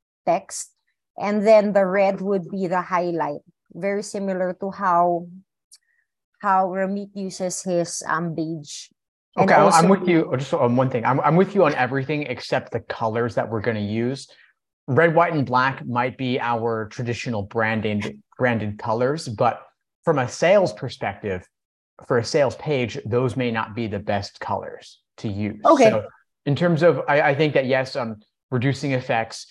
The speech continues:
Speaker 2: reducing number of colors, reducing number of different font styles,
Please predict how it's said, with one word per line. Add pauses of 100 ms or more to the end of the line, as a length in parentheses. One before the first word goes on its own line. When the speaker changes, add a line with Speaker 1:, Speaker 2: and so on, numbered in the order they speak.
(160)
Speaker 2:
reducing
number
of (220)
colors,
reducing
number
of (240)
different
font
styles,